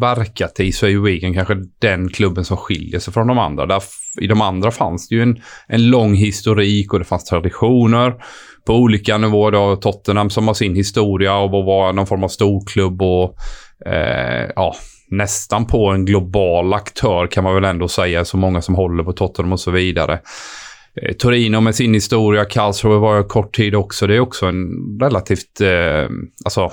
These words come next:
välrenommerad klubb i Tyskland. Det var ju i alla fall förr. Olli Kahn till exempel och,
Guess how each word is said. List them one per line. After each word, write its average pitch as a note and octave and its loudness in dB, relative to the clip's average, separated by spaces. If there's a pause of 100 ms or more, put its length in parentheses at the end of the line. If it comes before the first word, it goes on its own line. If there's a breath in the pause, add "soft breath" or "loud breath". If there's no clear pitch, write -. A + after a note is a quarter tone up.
välrenommerad F2+ 0
klubb E2+ -2
i F2 -2
Tyskland. - -4
Det D#2+ 2
var F#2 2
ju F#2 2
i - 2
alla G#2+ 0
fall F2 -4
förr. - -4
Olli G2 2
Kahn F#2 0
till F2+ -2
exempel F2 0
och, F2 0